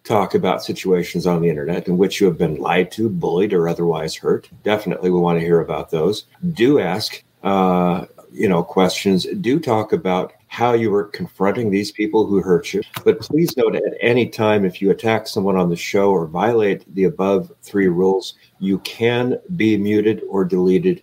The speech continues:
from the live broadcast and syndication. And the man who is the, uh, host of this show,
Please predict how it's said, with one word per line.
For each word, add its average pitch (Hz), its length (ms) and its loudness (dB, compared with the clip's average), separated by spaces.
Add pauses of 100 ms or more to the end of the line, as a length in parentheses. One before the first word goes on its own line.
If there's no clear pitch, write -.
(140)
from 95 420 -2 (220)
the 92 80 0
live 95 420 2
broadcast 87 640 -4 (140)
and 104 440 2 (160)
syndication. 90 880 -2 (220)
And 107 480 0
the 95 120 -4
man 120 320 2
who 113 200 -2
is 101 300 0
the, 92 420 0
uh, 85 180 -2
host 127 380 -2
of 107 120 0
this 107 140 -4
show, 113 420 0